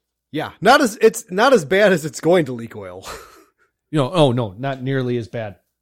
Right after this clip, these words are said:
Speaker 2: And <laughs> the, the head guy Pascal says something about raising the snorkel and seal the
Speaker 1: Mm-hmm.
Speaker 2: cannon.
Speaker 1: Yeah.
Speaker 2: Because th-, that to me means they're going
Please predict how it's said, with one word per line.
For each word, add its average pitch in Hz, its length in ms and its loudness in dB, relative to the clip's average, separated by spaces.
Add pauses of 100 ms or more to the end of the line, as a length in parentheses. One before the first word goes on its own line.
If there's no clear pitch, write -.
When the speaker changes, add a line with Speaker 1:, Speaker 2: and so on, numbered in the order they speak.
(1200)
Speaker 2:
And 135 280 0 (120)
<laughs> - 60 -20 (760)
the, 135 320 0
the 123 240 0
head 156 220 0
guy 131 380 2 (420)
Pascal 127 420 -2
says 123 160 -4
something 131 240 0
about 120 220 -2 (100)
raising 139 380 0
the 135 80 -2
snorkel 120 680 0
and 110 200 -6
seal 120 340 0
the 113 100 2
Speaker 1:
Mm-hmm. - 80 -6
Speaker 2:
cannon. 120 380 -2 (1500)
Speaker 1:
Yeah. 131 200 -14 (400)
Speaker 2:
Because 123 420 2
th-, 139 280 -8
that 143 280 0
to - 100 -4
me 135 160 0
means 113 380 -2
they're 127 160 0
going 113 600 -2